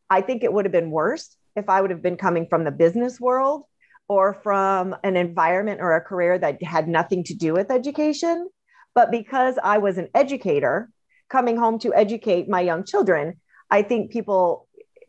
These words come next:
didn't give me as hard of a time because they thought, "Oh, well, she's gonna do great. She has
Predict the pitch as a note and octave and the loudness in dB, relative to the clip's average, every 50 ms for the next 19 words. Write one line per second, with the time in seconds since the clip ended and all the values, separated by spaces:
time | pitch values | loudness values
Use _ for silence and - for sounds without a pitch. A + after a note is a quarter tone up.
0 | F#3 E3 F#3+ F3+ A#3+ F#3 A3 G#3+ F#3 E3+ G#3 G#3 G3+ G#3 F#3+ F3+ - - D3+ D#3 | -10 -8 -2 0 2 2 2 0 0 0 0 0 0 -2 -4 -4 -2 0 2 2
1 | F3+ F3+ - - G3+ G3+ G3 F#3+ G3+ G3+ G#3+ G#3 G3 G3 G3 F#3+ G3 G#3 F3 F3 | 2 0 0 -2 0 0 0 0 -2 -2 -2 -2 0 2 0 0 0 0 -2 0
2 | F#3+ E3+ F3 F#3+ F#3 - - B3 A#3+ G#3+ F#3 F#3 F#3+ F#3+ - B3+ B3+ A3+ G#3+ G#3 | -2 -2 0 -2 -2 0 0 2 2 2 2 0 -2 -4 -4 -6 -6 -2 0 0
3 | F#3+ F3 E3 D#3+ D3 - F3+ F#3 A#3 A#3 G3+ C#3+ - - - G#3+ G#3+ G3+ F3 E3 | 0 0 -2 -2 -4 -2 -2 0 2 2 0 0 -2 -8 -6 -4 0 0 0 0